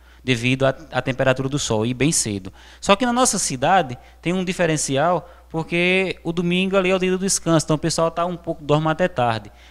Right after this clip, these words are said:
Então nós traz-, trouxemos essa corrida para o sábado à tarde, porque durante todo o dia nós vamos fazer aquela expectativa e à tarde nós culminamos com a corrida, né? Então a corrida vai ser ali no finalzinho da tarde, às quatro horas já estaremos ali fazendo o aquecimento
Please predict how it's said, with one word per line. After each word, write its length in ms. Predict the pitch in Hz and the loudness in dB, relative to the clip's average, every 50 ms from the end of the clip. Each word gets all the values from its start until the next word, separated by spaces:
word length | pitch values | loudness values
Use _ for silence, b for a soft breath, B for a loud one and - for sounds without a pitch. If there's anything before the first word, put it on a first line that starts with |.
| b | b
Então 160 | b - 160 165 | b 0 2 2
nós 260 | 175 214 233 220 - | 4 4 4 2 2
traz-, 400 | - 196 185 165 156 143 - - | 2 2 4 4 2 0 -4 -6
trouxemos 540 | - 190 185 175 - - 190 214 226 208 185 | -2 2 2 2 2 2 0 2 2 2 2
essa 200 | 190 175 - 175 | 2 2 0 -2
corrida 380 | - 185 160 156 160 151 147 | -2 -2 -2 -2 2 0 0
para 160 | - - 170 | 2 2 2
o 100 | 180 190 | 2 2
sábado 380 | - - - 147 135 131 127 120 | 0 0 0 0 0 0 0 -2
à 80 | 117 110 | -2 -2
tarde, 460 | - - 147 175 185 180 160 147 143 B B B B B B B - - | 0 2 2 4 4 4 2 -4 -10 B B B B B B B -6 -4
porque 240 | 196 180 - 196 | -4 0 2 2
durante 280 | 190 180 190 202 208 202 | 2 4 4 4 4 4
todo 220 | - 233 214 214 | 2 0 0 0
o 20 | 190 | -2
dia 200 | 165 185 214 220 | 0 0 0 2
nós 220 | 208 208 208 - | 4 4 2 4
vamos 240 | 196 196 196 196 185 | 2 2 2 0 0
fazer 240 | - 196 196 175 190 | 0 -2 -2 0 -2
aquela 300 | 190 185 - 196 196 190 | -2 -2 -2 0 0 0
expectativa 840 | 180 - - 185 175 - - 165 156 - 160 180 214 196 165 143 - b b b b | 0 0 -4 -6 -6 -2 -2 -2 -2 -2 -4 -4 -4 -4 -4 -6 -8 b b b b
e 60 | b 196 | b 6
à 100 | 196 190 | 6 6
tarde 320 | 190 - 185 185 196 190 | 6 6 4 4 6 4
nós 220 | 202 208 190 - | 2 0 0 0
culminamos 720 | - - 226 226 214 190 185 196 202 208 202 208 - - b b b b b - | 0 0 2 4 4 6 6 6 4 4 2 0 -2 -2 b b b b b -2
com 80 | 220 | 0
a 100 | 220 220 | 0 0
corrida, 480 | 220 240 220 190 170 143 127 110 104 - b b b b b - | 0 0 0 0 0 0 -2 -4 -8 -12 b b b b b -8
né? 300 | 117 120 139 165 190 B B B B | -2 0 0 0 0 B B B B
Então 180 | - 147 139 175 | -8 -4 0 0
a 60 | 180 | -2
corrida 300 | 180 - 170 190 175 175 | 0 0 -2 -2 0 0
vai 160 | 170 180 175 | 2 2 2
ser 100 | - - | 2 2
ali 140 | 180 165 165 | 2 2 2
no 100 | 165 165 | 0 -2
finalzinho 420 | 156 - 165 165 165 156 143 156 151 | -2 -2 -2 -2 0 0 0 2 4
da 120 | 147 135 | 4 4
tarde, 280 | - - 135 151 156 156 | 4 4 2 4 4 4
às 120 | 147 - | 2 2
quatro 340 | - - 160 160 - - 139 | 4 6 4 4 4 2 0
horas 180 | 135 139 139 | 0 2 2
já 120 | 135 139 139 | 2 0 0
estaremos 420 | 135 - 139 131 131 135 131 123 | 2 2 4 4 4 4 4 4
ali 160 | 131 127 131 | 4 4 4
fazendo 380 | - - 127 123 117 131 127 127 | 2 0 -2 -2 -2 -2 0 2
o 40 | 127 | 2
aquecimento 720 | 120 - - 117 - - 160 151 139 139 160 - - | 2 2 0 -2 -2 -2 -2 -2 0 0 0 -2 -4